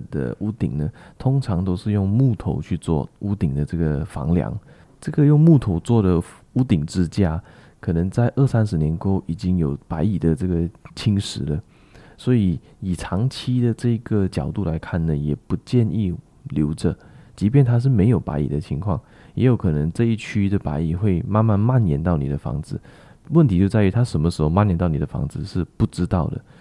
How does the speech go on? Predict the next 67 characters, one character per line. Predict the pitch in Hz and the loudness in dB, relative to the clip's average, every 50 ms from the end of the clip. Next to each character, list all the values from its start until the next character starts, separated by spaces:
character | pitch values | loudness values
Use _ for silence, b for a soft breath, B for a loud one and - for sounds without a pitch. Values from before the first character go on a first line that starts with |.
| B B B B B | B B B B B
所 | - - 110 107 | -6 -4 -2 0
以 | 98 - | 0 0
安 | - - 139 143 | 2 2 2 2
全 | - - 98 | 2 2 0
的 | 95 | 0
考 | 90 - 90 71 | 0 0 -2 0
量， | 67 69 73 80 | 0 0 0 0
现 | - - 107 | 0 0 2
在 | 104 104 | 2 2
大 | - 123 120 120 | 2 2 0 0
部 | 120 117 117 | 0 0 0
分 | 117 110 | 0 0
的 | 95 90 | 0 0
新 | - - - 98 92 95 98 92 | -2 -4 -4 -2 0 0 0 0
的 | 87 82 71 - - - - - - | 0 0 0 -2 -6 -8 -12 -6 -2
lender， | 92 87 90 95 85 78 - B B B B B B B B B | 0 2 2 2 0 0 -2 B B B B B B B B B
呃， | - - 69 | -8 -6 -6
或 | 87 110 101 | -2 0 0
者 | 90 78 | 0 0
是 | - - 92 | 0 -2 -4
刚 | - - 87 | 0 0 2
刚 | 87 82 87 92 | 2 2 0 0
装 | - 92 90 95 98 | 0 -2 -2 -2 -2
修 | - - 95 90 | 0 0 2 2
的 | 85 80 | 2 0
这 | - 80 | 0 0
些 | 87 80 | 0 2
lender | 78 80 85 85 - | 2 2 2 0 -2
呢， | 71 - - | -2 -4 -4
都 | - 87 87 87 | -2 -2 -2 -2
会 | 92 - - 101 90 80 | -2 -2 0 0 0 2
用 | 95 95 92 85 78 - - _ | 2 2 0 0 0 -4 -8 _
金 | - 101 92 95 95 95 | -2 0 0 0 0 -2
属 | - - - 80 - | -4 -6 -6 -6 -4
的 | - 60 67 64 - | -4 -4 -4 -6 -6
这 | - 95 | -8 -10
个 | - - 80 71 - | -6 -4 -4 -4 -2
材 | - - 85 57 85 | -2 -4 -2 -2 -2
质 | 92 - - 82 80 71 | -2 -4 -4 -4 -2 -2
哦， | - - - - | -2 -4 -6 -2
作 | - 110 104 | 0 2 2
为 | 95 92 87 80 - - | 4 4 2 2 0 -2
屋 | - 113 110 | -2 -4 -2
顶 | 110 - 101 - 67 | 0 0 -2 -2 0
的 | 65 67 | -4 -6
这 | 80 85 | -6 -4
个 | 85 78 | -4 -6
支 | - - 80 73 65 | -4 -4 -4 -4 -4
架。 | - - 95 - - - _ b b b b _ | -4 -4 -4 -4 -6 -12 _ b b b b _
另 | 151 147 151 | 0 2 2
外 | 143 139 | 2 2
刚 | 139 135 135 | 2 0 0
刚 | 135 135 | 0 0
提 | - - 78 | 0 -2 0
到 | 78 98 95 92 | 2 2 0 0
像， | 92 - 110 98 92 90 87 - B B B B B B B - _ | -2 -2 -2 -2 -2 -2 -4 -6 B B B B B B B -16 _
呃， | - - - - - - - - _ - | -10 -8 -8 -8 -8 -10 -12 -16 _ -6
装 | - 101 104 110 | -4 -4 -4 -2
修 | - 104 101 76 | -2 -2 -2 -2
屋 | 73 98 107 | -2 -4 -4
顶 | - - 107 71 - 62 | -2 -2 -2 -2 -2 -6
啊， | - 52 62 | -8 -8 -6
或 | - 113 107 | -6 -6 -4
者 | 85 82 73 | -4 -4 -6
是 | - - 90 80 | -4 -4 -2 -2
一 | 85 | -2
些 | - - 95 85 78 76 78 | -4 -4 -2 -2 -2 -2 -4